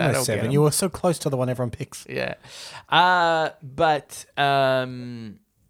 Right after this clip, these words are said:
Speaker 1: I think it'll be more like we'll end up choosing an item. He-, he's done a similar thing before. It's like,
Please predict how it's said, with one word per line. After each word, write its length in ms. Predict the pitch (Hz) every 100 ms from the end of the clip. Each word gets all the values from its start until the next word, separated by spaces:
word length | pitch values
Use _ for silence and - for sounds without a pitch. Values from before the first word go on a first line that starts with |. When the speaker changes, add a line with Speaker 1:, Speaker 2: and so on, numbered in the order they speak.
| _ _ _ _ _ _ - _
Speaker 1:
I 100 | 139 147
think 640 | - 165 156 135 - - _ _ _ _ _ _ _ -
it'll 240 | 156 151
be 180 | 143 139
more 380 | 131 127 131 131
like 560 | 113 98 110 - - _ _ _ _ _ _ - _ _ 123
we'll 680 | 123 123 123 131 131 131 - -
end 280 | 143 147
up 300 | 139 123 - _ _
choosing 480 | - 143 135 131 127
an 100 | 120
item. 280 | 120 113 -
He-, 120 | 139 151
he's 240 | 170 175
done 180 | 190 175
a 40 |
similar 300 | 143 147 131
thing 200 | 120 127
before. 420 | 120 - 120 110 - _ -
It's 160 | 123
like, 260 | 123 113